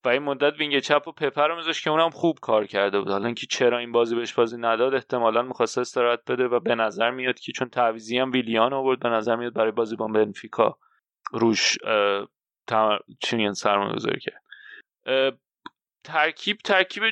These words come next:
جالبی بود. اینکه خب اسمیت رو وینگر نیست اصالتاً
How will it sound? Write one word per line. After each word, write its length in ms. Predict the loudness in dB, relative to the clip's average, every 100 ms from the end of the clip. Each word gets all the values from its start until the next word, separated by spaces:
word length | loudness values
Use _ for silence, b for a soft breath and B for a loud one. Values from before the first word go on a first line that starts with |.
| 0
جالبی 460 | 2 2 2 -4 -2
بود. 200 | -2 0
اینکه 220 | -4 -2
خب 100 | 0
اسمیت 420 | 0 -2 -4 0
رو 160 | 0 0
وینگر 460 | -4 0 2 2
نیست 540 | 0 -4 -2 -2 -2 -2
اصالتاً 760 | -2 0 0 0 0 0 0